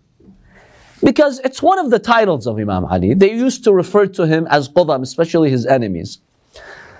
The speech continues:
I know you might find this a little bit strange. I've talked to some scholars who've disputed this, but I don't know. It's in our sources, so I'll just share it with you.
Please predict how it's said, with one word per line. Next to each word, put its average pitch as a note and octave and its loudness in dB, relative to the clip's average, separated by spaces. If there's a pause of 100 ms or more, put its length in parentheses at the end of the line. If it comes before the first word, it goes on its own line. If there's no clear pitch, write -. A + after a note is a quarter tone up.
(560)
I D#4 2
know F#4+ -10
you E4 -10
might C4+ -8
find B3+ -2
this A3+ -2
a G#3 0
little G3 2
bit D3+ 0
strange. C#3 -2
I've C#4 0
talked B3 -2
to G3+ -2
some A3+ -2
scholars G#3 0
who've D#3 0
disputed B2+ 0
this, F#2 -6
but G3 0
I F#3 2
don't F3 -2
know. A2 -4
It's G#2+ -8
in E3 2
our D3+ 0
sources, G#2+ -6
so D3+ 4
I'll D3+ 2
just D3 -8
share C3+ 2
it G2+ -6
with G2+ -2
you. F2+ -4